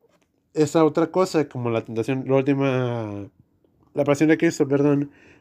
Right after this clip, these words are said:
me estoy dando a conocer algo para que yo lo conozca, vaya. Eh, porque es mejor no ser ignorante a solo negarte,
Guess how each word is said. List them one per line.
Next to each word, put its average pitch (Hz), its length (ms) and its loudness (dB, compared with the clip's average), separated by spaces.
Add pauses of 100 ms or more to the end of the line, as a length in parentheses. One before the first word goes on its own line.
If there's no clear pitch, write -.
(120)
me 135 60 -4
estoy 135 380 4
dando 135 420 -2
a 131 60 -2
conocer 127 400 -2
algo 120 280 -2
para 117 240 0
que 117 100 0
yo 110 180 2
lo 107 240 0
conozca, 127 440 0
vaya. 113 360 0 (600)
Eh, 110 400 2 (120)
porque 117 720 0
es 123 120 -2
mejor 151 480 4 (800)
no 147 640 6
ser 143 420 4
ignorante 123 880 -4
a 113 200 -6
solo 117 400 0
negarte, 113 720 -2